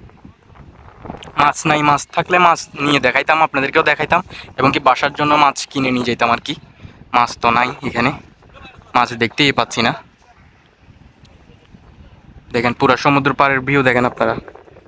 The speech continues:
চারিপাশের ভিউ। খালি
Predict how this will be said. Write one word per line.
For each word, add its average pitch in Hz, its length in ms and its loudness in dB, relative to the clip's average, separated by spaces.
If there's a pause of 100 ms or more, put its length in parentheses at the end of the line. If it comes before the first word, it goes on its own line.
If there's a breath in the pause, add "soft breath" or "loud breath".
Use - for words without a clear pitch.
(160)
চারিপাশের 120 560 2
ভিউ। 127 140 4 (3000)
খালি 185 200 2